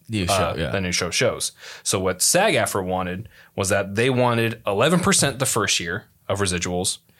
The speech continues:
Speaker 2: then they wanted four percent, and then four percent again the third year, and then from then on, just your standard four percent.
Speaker 1: Okay.
Speaker 2: What the, uh, what A M P T P, which is the,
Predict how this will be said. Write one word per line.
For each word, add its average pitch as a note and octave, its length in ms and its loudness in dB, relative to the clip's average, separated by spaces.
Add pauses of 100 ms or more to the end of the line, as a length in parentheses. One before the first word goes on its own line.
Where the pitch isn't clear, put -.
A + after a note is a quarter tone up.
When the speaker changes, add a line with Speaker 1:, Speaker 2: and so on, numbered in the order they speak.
(260)
Speaker 2:
then A#2 160 4
they C3+ 80 4
wanted A#2+ 260 2
four D#3 220 4
percent, D3 420 2 (260)
and G#2 140 -2
then G2+ 140 0
four A#2 260 2
percent G#2 380 -2 (240)
again G2+ 340 -2
the F#2 100 -4
third F#2+ 240 -2
year, F#2 120 -2
and F#2+ 100 -4
then F2+ 60 -4
from G#2 160 -8
then G2 160 0
on, F2 260 -4 (640)
just - 180 -2
your G2+ 80 -2
standard F2+ 340 -4
four F2+ 200 -2
percent. - 480 -4
Speaker 1:
Okay. F2 320 -2 (260)
Speaker 2:
What G2+ 560 0 (560)
the, G2+ 320 0
uh, F#2+ 360 2 (340)
what G#2+ 260 0
A E3+ 220 4
M D#3+ 160 4
P - 240 0
T A2+ 180 0
P, G2+ 540 -2 (500)
which G#2 240 0
is G#2 380 2
the, G#2 400 0